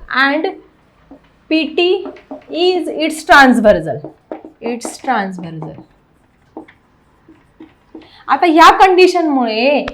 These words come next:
ए बी, बघा, ए बी काय आहे, ही ए बी आहे आणि ही सी डी आहे आणि त्यांची साय-, ट्रान्सव्हर्सल काय आहे, पी टी.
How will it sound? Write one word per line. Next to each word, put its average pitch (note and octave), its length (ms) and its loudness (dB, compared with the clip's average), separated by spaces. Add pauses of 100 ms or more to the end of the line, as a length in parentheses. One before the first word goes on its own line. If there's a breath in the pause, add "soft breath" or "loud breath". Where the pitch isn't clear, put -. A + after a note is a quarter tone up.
(200)
ए D4 160 2
बी, G#4+ 580 6
बघा, A3 460 4
ए C#4+ 200 -4
बी F#4 340 2
काय F4 280 4
आहे, C#4 120 -2
ही C#4+ 400 0
ए D4 40 0
बी D4 160 2
आहे B3 580 -2 (220 loud breath)
आणि A3+ 160 -2
ही C4+ 200 2
सी F4+ 280 4
डी F4+ 120 6
आहे F3 400 0 (320 soft breath)
आणि A3+ 120 -2
त्यांची C4 340 0
साय-, B3+ 340 -4
ट्रान्सव्हर्सल C4+ 640 0
काय C4 160 2
आहे, B3 200 0
पी F4+ 240 6
टी. - 440 -2